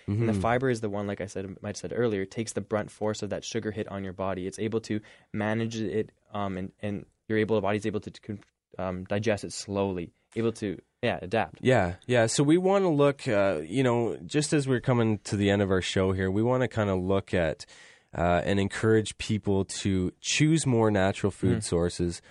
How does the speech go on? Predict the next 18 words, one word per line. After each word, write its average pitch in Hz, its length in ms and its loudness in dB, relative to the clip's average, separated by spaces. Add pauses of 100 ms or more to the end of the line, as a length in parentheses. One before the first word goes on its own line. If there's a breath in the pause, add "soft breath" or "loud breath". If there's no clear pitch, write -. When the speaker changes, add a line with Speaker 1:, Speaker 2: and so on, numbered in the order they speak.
(200 loud breath)
Speaker 1:
Yep. 120 160 -6 (200)
Speaker 2:
choose 160 340 4
more 127 220 6
wholesome 110 520 6
foods, 92 580 2 (440 soft breath)
don't 143 260 4
look 160 160 0
for 117 200 2
a 107 40 4
quick - 280 -2
fix, - 540 -4 (360)
and 104 280 0
really 160 300 2
try 101 680 2
and 95 160 -2
stay - 360 2
away 90 380 4
from 90 500 -2